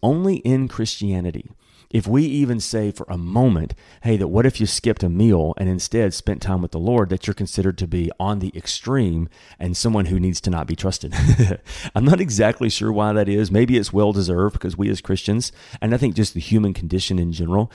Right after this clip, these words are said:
we have a tendency to take things way too far. But fasting is extremely normal in a lot of different places. I know a lot of people who fast as a form of health management,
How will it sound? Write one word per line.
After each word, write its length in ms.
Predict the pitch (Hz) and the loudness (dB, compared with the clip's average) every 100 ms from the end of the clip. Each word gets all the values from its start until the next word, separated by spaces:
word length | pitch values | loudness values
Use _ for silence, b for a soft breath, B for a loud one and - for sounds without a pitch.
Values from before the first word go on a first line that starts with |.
| B B B - | B B B -4
we 120 | 95 | 0
have 120 | 98 | 0
a 60 | 95 | 0
tendency 400 | 98 95 95 104 | 0 0 0 -2
to 80 | |
take 240 | 92 92 87 | 0 0 0
things 200 | 90 76 | -2 0
way 680 | 80 82 82 87 98 101 101 | 2 2 2 2 0 0 -2
too 220 | - 104 | -2 0
far. 340 | 104 101 131 B B B | 2 2 0 B B B
But 200 | 135 131 B B | -2 -2 B B
fasting 460 | - 123 - 156 | -2 0 0 -2
is 100 | 113 | -2
extremely 720 | 104 - - - 120 147 139 92 | -4 -4 -6 -4 -2 0 0 0
normal 640 | 80 87 87 80 - 82 B - | 2 2 2 0 -4 -10 B -6
in 80 | |
a 60 | 87 | -4
lot 160 | 92 87 | -2 -4
of 60 | |
different 200 | 80 80 | -6 -6
places. 480 | - 98 - - - b b | -4 -6 -8 -16 -18 b b
I 140 | - 110 | -6 2
know 160 | 143 | 4
a 140 | 85 78 | 2 0
lot 120 | 120 | 0
of 80 | 165 | 0
people 340 | 87 80 95 | 0 0 0
who 140 | 82 95 | 2 2
fast 420 | - 85 110 - | 0 0 0 -2
as 100 | 98 | -2
a 60 | 101 | -2
form 300 | - 95 117 | 2 2 2
of 60 | 80 | 2
health 260 | 95 107 | 0 0
management, 500 | 98 131 160 - - | 0 0 -2 -6 -16